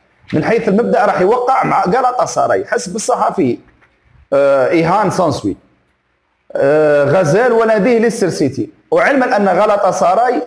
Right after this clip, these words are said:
منح اللاعب، آه، البالغ من العمر تسعة وعشرين عام راتبا اضافيا قدره أربعمية ألف اورو، آه، من بشكتاش. وفقا لاخبار ايهان هذا شينسوي ولا سينسوي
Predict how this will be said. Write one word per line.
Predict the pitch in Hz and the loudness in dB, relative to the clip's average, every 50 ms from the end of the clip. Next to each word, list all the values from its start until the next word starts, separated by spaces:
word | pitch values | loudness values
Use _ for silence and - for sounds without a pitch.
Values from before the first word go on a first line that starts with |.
| - - | -10 -8
منح | - 151 185 233 226 208 - - 220 | -4 -2 0 0 0 -2 -2 -2 -2
اللاعب، | 165 175 208 240 240 233 240 202 165 151 | -2 0 0 0 0 0 0 -2 -2 -4
آه، | 180 - - 151 151 151 151 139 | -2 -2 0 0 0 2 2 0
البالغ | 139 135 131 185 214 196 170 151 | 0 0 0 0 0 0 0 0
من | 160 165 165 | 0 0 0
العمر | 147 131 156 151 117 | 0 0 0 -2 -4
تسعة | 113 - - 175 139 131 | -6 -6 -4 -2 -2 0
وعشرين | 135 139 - 165 151 151 135 113 | -2 -2 -2 -2 -2 -2 -2 -2
عام | 110 131 170 214 262 262 - - - _ _ _ - _ _ _ _ _ _ - - | -2 -2 -2 -2 -2 -4 -10 -18 -20 _ _ _ -20 _ _ _ _ _ _ -6 -2
راتبا | 135 185 247 277 247 247 240 202 180 247 262 254 - 202 | 0 0 2 2 0 0 0 0 2 0 0 0 0 0
اضافيا | 165 175 180 175 - 240 254 240 | 0 0 0 0 0 -2 -2 -2
قدره | 202 - - 196 190 160 175 170 170 175 190 240 311 392 - - - _ _ _ _ _ - | -4 -2 -2 -2 0 0 0 0 2 2 0 0 -2 -4 -8 -12 -18 _ _ _ _ _ -2
أربعمية | 160 185 175 170 147 165 185 190 170 - - - 220 | 0 0 2 0 0 0 2 0 0 0 -2 -2 -2
ألف | 233 247 - - - - - - | -2 -2 -6 -10 -16 -12 -4 0
اورو، | 202 196 196 208 208 233 254 - - - - - - _ _ _ _ _ _ _ _ _ _ _ _ - - | 0 2 2 2 2 2 0 -2 -4 -6 -12 -16 -20 _ _ _ _ _ _ _ _ _ _ _ _ -4 -2
آه، | 147 165 170 180 170 170 165 | 0 0 2 2 2 0 2
من | 170 220 233 202 | 2 0 2 2
بشكتاش. | 220 185 160 170 - - - - 85 - - - - _ _ _ _ _ _ _ _ _ _ _ _ _ - | 0 0 0 -2 -2 -2 -6 -6 -6 -6 -12 -16 -18 _ _ _ _ _ _ _ _ _ _ _ _ _ -2
وفقا | 185 262 311 233 - - 220 | 0 0 0 -2 0 0 0
لاخبار | 220 208 208 - 202 - 185 185 277 294 269 196 180 | 0 0 0 0 -2 0 0 0 2 2 2 2 2
ايهان | 175 175 175 185 226 254 233 190 - 160 | 0 0 2 2 2 0 0 0 -2 0
هذا | 165 170 170 143 151 143 139 135 127 120 117 | 0 0 0 2 2 2 2 2 0 0 -2
شينسوي | 117 - - 196 202 143 - - 135 131 120 | -4 -2 -2 -2 0 -2 -2 -2 -2 0 0
ولا | 107 104 104 98 92 92 | 0 0 0 0 -2 -2
سينسوي | - - 180 180 160 - - 165 196 233 269 | -2 -4 -4 -2 -2 -4 -2 -2 -2 -2 -2